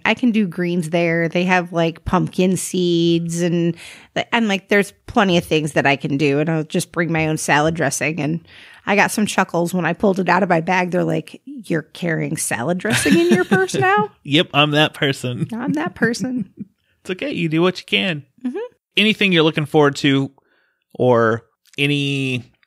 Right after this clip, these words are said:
Speaker 2: anything for week two that you foresee maybe being a struggle or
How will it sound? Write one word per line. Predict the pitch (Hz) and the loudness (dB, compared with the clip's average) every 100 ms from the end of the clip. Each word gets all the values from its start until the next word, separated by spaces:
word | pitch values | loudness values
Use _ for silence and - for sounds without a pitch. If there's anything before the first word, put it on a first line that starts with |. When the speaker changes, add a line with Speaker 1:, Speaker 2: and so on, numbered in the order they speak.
| - - | -18 -2
Speaker 2:
anything | 147 131 139 | 0 0 -2
for | 127 127 | 2 2
week | 117 123 120 - - | 2 -2 -2 -8 -12
two | - 143 123 113 | -2 2 2 2
that | 104 | 0
you | 110 110 117 113 113 117 | -2 -2 0 2 2 2
foresee | - - 107 - 117 | -2 0 0 0 -2
maybe | 107 107 113 127 | 0 2 2 2
being | 131 135 131 | 0 -4 -4
a | |
struggle | 131 - 131 127 127 120 | -6 -2 -2 0 -2 -2
or | 101 101 98 98 101 | 0 2 2 2 -2